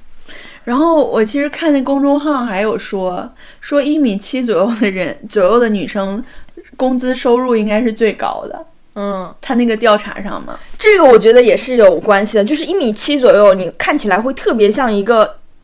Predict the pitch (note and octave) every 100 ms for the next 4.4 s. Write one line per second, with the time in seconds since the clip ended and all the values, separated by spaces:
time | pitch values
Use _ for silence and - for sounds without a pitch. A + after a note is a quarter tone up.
0 | _ - E4 C4 F3+ - - - - -
1 | _ _ - G#3 G3+ G3 B3+ B3 D4 B3+
2 | F#3+ A3 A#3+ F#3+ F3+ D3 - - E4 C#4+
3 | A3 C#4 E4 B3+ A#3+ E3 F#3+ F#3 F#3+ A#3+
4 | F3+ E3 D#3+